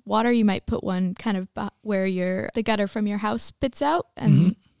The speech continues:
Speaker 1: to kind of slow down the runoff of that water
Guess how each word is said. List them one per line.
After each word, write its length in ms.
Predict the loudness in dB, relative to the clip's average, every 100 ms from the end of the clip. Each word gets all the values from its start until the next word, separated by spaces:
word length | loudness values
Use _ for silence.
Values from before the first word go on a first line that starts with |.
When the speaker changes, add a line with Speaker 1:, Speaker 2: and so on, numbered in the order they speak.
| -6
Speaker 1:
to 160 | -4 -2
kind 200 | -4 -4
of 80 |
slow 300 | -6 0 2
down 380 | 2 0 0 -2
the 100 | -2
runoff 400 | -2 -4 -4 -6
of 140 | -8 -6
that 200 | -6 -4
water 400 | -4 -2 -4